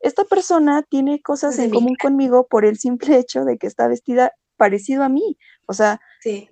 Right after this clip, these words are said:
Speaker 1: mm, no, no puedes ir por la vida diciendo, "Qué hueva con la moda", cuando la moda te habla de la persona, cuando la moda no permite que los mosquitos te ataquen en verano si estás encueradito.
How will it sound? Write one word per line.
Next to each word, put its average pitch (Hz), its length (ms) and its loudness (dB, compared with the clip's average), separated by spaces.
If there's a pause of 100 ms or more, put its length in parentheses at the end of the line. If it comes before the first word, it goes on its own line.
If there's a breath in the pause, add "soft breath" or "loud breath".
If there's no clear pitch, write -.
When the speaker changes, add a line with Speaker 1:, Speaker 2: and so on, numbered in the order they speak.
Speaker 1:
mm, 214 460 -4
no, 240 200 -4
no 254 180 0
puedes 285 280 -4
ir 254 120 -8
por 277 160 -4
la 214 100 -2
vida 226 180 -4
diciendo, 214 380 -6
"Qué 240 100 -2
hueva 254 260 -2
con 214 200 -6
la 185 80 -4
moda", 196 300 -4
cuando 202 320 -4
la 196 120 -4
moda 214 380 -4 (500 soft breath)
te 196 520 2
habla 220 340 2
de 202 120 -4
la 190 120 -4
persona, 202 640 -4 (200)
cuando 202 280 -2
la 196 120 0
moda 214 360 -2 (100)
no 208 360 -2
permite 233 480 -2
que 196 200 0
los 190 200 -2
mosquitos 214 540 -6
te 196 100 -2
ataquen 196 640 -2
en 180 220 -6
verano 196 440 0
si 202 120 -6
estás 202 280 -4
encueradito. 202 760 0